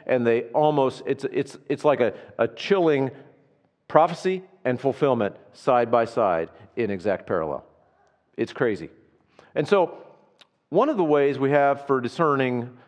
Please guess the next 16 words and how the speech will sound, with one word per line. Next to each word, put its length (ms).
truth 260
from 140
falsehood 680
is, 420
is 180
it 80
consistent 520
with 120
what's 220
already 260
been 200
written 180
in 80
the 60
Scripture? 440
Right? 280